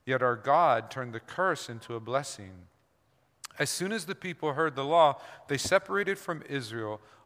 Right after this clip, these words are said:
all those of foreign descent. Now understand what's going on. We've talked about this before, about the intermarrying and all of that, that this wasn't an ethnic thing.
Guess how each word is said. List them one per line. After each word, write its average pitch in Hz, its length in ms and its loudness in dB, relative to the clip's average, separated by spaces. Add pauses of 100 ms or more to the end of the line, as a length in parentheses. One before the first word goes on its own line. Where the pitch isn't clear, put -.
all 147 240 2
those 123 380 -4
of 120 120 -10
foreign 113 500 -8
descent. 110 600 -10 (1120)
Now 175 80 6
understand 208 320 2
what's 190 140 0
going 175 180 0
on. 139 140 4
We've 165 180 -4
talked 208 260 2
about 185 220 0
this 156 160 -6
before, 113 520 -6
about 110 280 -2
the 120 220 -6
intermarrying 120 880 -6
and 110 100 -8
all 110 200 -2
of 104 80 -10
that, 107 280 0 (200)
that 139 160 -4
this 160 240 -2 (160)
wasn't 143 440 2
an 143 240 -6
ethnic 135 460 -6
thing. 101 380 -14